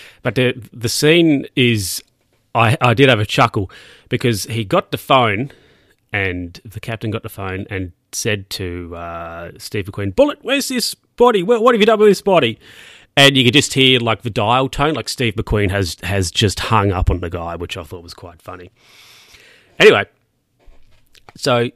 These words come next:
Steve puts on a blue turtleneck. Great looking. He puts on a blue turtleneck. Uh, his lassie is there, and she's like, "Would you like any breakfast?" And he goes, "Oh, just some coffee, thanks."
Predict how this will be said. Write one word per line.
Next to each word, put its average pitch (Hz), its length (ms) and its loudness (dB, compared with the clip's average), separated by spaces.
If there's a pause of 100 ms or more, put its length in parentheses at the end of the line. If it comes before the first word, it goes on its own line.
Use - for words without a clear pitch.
(240)
Steve 240 460 2
puts 196 220 6
on 143 100 4
a 123 60 4
blue 139 260 2
turtleneck. 120 680 0 (1500)
Great 98 340 -6
looking. 202 300 -6 (200)
He 110 120 -6
puts 143 180 -4
on 120 80 -2
a 107 40 -4
blue 147 200 0
turtleneck. 117 680 -4 (200)
Uh, 101 240 -2
his 110 460 -8 (320)
lassie 165 380 -6
is 127 260 -10
there, 123 200 -2
and 127 120 -4
she's 120 160 -10
like, 113 140 -4
"Would 107 120 -8
you 120 60 -4
like 110 120 -4
any 101 120 -2
breakfast?" 117 420 -4
And 117 60 -2
he 117 40 -2
goes, 113 120 -8 (360)
"Oh, 113 60 -6
just 104 180 -12
some 95 120 -8
coffee, - 320 -14
thanks." - 360 -10